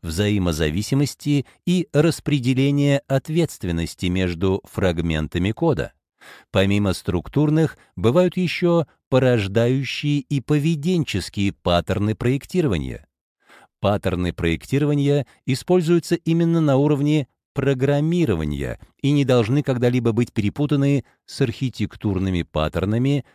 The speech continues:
применяемыми при высокоуровневом проектировании информационных систем. При погружении в технические принципы неизбежны такие краткие справочные вкрапления, выглядящие как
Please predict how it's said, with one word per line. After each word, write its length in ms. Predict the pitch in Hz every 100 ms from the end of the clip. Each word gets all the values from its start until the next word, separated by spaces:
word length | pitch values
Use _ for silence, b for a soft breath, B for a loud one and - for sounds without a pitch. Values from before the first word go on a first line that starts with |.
| b -
применяемыми 920 | 135 143 156 175 175 165 160 156 -
при 320 | 139 151 131 b b
высокоуровневом 1500 | 117 131 - 127 - 123 - 101 98 92 87 104 113 131 - _
проектировании 1080 | - 110 98 - - 82 78 78 85 101 110 - -
информационных 800 | 107 - 90 80 - 78 73 76
систем. 560 | - 113 - 160 85 - _ _ -
При 180 | 92
погружении 640 | 85 78 90 90 110 104 95
в 100 | -
технические 720 | 104 - 110 95 82 - 80
принципы 640 | 73 110 127 98 - 64 - b
неизбежны 640 | 80 92 113 123 170 151 156
такие 320 | 147 - 139
краткие 540 | - 127 139 - 117 113
справочные 640 | - 113 120 104 - 87
вкрапления, 880 | - 87 87 110 151 151 147 143 123 b b
выглядящие 960 | - 73 76 120 120 117 117 - 113 110
как 340 | - 107 -